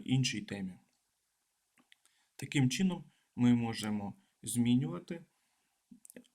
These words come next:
переносити, копіювати матеріали, як матеріали, так і теми в нашому курсі.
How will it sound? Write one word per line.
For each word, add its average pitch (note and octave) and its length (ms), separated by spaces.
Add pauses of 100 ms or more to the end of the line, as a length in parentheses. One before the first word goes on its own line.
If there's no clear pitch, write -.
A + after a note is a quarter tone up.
(220)
переносити, B2+ 920 (140)
копіювати B2+ 920 (280)
матеріали, B2 720
як C#3 240
матеріали, B2+ 460
так D#3 240
і A2 40
теми G#2 380 (160)
в A2+ 80
нашому A#2+ 380 (120)
курсі. - 300